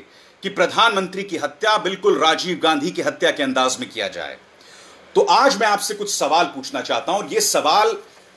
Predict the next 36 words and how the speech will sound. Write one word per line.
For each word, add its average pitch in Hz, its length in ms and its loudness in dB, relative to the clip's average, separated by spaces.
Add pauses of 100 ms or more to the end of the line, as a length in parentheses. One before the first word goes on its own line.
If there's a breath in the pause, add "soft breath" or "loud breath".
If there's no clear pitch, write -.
(140)
मेरे 180 240 4
न 185 200 0
सिर्फ 214 280 2
इस - 220 0
सरकार 196 400 2
से - 160 -2
हैं, - 140 -16 (1500)
इस - 160 2
सरकार 202 360 4
के 196 120 0
समर्थकों 165 500 0
से 123 160 -6
भी - 100 -18
हैं। - 140 -20 (760)
पहला 247 220 4
सवाल, - 280 -4 (840 soft breath)
ये 208 240 0
लेटर 147 400 2 (340)
जिसमें 196 380 -4
कहा 196 200 4
जा 175 140 2
रहा 170 100 0
था 180 100 -6
कि 175 100 -8
प्रधानमंत्री 160 600 -6
की 160 100 -8
हत्या 143 320 -2
की 160 180 -4
जाएगी 151 360 2
राजीव 160 500 0
गांधी 196 280 -2
की 180 120 -8
हत्या 139 260 -2
के 123 120 -8
अंदाज 90 400 -8
में, 87 180 -16